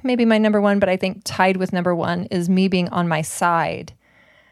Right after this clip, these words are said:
but he's not. So, like,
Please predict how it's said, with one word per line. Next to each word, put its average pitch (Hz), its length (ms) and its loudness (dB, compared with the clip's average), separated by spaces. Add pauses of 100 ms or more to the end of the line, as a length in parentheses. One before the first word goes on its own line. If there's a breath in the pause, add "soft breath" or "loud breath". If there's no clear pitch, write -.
(420 soft breath)
but - 140 -6
he's 185 380 -6
not. - 440 -6 (500 soft breath)
So, 156 540 -2 (200)
like, 180 340 -2